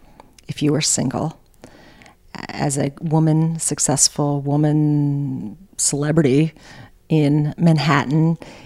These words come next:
is, um, finding a guy who is able to,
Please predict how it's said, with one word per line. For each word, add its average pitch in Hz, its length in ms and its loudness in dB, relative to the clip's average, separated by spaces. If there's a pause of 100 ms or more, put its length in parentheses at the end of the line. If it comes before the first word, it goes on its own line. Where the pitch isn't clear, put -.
(220)
is, 156 500 4 (120)
um, 151 640 2 (300)
finding 180 520 6
a 175 60 4
guy 147 560 0 (380)
who 156 500 4
is 156 280 2
able 156 720 2 (100)
to, 147 800 4